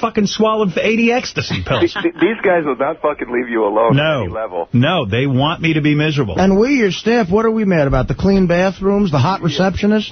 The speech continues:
Speaker 1: Yeah, I mean, the
Speaker 2: Yeah.
Speaker 1: government,
Speaker 3: I mean,
Speaker 1: the government tried to put me in
Speaker 2: horrible there.
Speaker 1: jail. Uh, the, you know, I've had people actually try to put me in jail.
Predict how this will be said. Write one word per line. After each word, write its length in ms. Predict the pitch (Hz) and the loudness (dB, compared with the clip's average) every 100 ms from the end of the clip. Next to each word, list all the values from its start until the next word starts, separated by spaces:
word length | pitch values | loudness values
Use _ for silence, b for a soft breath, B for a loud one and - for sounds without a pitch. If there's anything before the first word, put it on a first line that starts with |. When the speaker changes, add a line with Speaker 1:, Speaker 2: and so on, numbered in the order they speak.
| 139 | -2
Speaker 1:
Yeah, 320 | 180 190 147 - | 0 0 -2 -2
I 80 | 165 | -2
mean, 180 | 170 151 | 0 0
the 40 | |
Speaker 2:
Yeah. 60 | 139 | 0
Speaker 1:
government, 360 | 196 226 208 | 0 0 2
Speaker 3:
I 60 | 214 | 2
mean, 160 | 214 - - 165 | 2 -2 -6 -4
Speaker 1:
the 100 | 151 | 0
government 460 | 220 262 269 226 | -2 0 0 0
tried 360 | - 196 180 165 | 0 0 0 -2
to 60 | |
put 220 | 143 - - | -2 0 2
me 160 | 160 | 2
in 80 | 147 | 2
Speaker 2:
horrible 0 | |
there. 240 | 110 131 120 | 2 2 0
Speaker 1:
jail. 260 | 113 139 _ _ b b 156 | -2 -4 _ _ b b -4
Uh, 340 | 156 156 156 | -2 -2 -2
the, 180 | 127 160 | -2 -2
you 160 | 170 175 | 0 0
know, 240 | 165 156 151 | 2 0 -2
I've 200 | 151 160 | 0 2
had 200 | 170 - | 0 2
people 440 | 208 247 285 214 | 0 2 0 0
actually 460 | 160 202 - 202 190 | -2 -4 -2 0 2
try 240 | - 165 | 2 0
to 80 | 151 | 0
put 180 | 123 - | -2 -2
me 160 | 143 127 | 0 0
in 140 | 104 | 0
jail. 480 | 98 139 127 131 | 0 2 2 -2